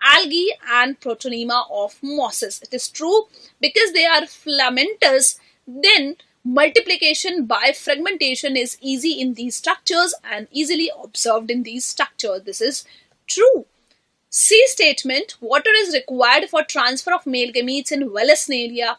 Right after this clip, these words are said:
plant. Vallisneria is aquatic angiospermic plant in which male gametes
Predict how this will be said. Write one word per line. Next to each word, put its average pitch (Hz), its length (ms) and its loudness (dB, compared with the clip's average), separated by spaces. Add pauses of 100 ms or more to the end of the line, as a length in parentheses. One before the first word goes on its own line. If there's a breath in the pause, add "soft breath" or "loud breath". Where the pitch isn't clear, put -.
(140)
plant. 196 580 -4 (520)
Vallisneria 302 760 2 (100)
is 285 280 -4
aquatic 311 640 -4
angiospermic 294 960 2 (100)
plant 262 480 2
in 269 240 -2
which 294 240 -4
male 294 480 0
gametes 277 500 -4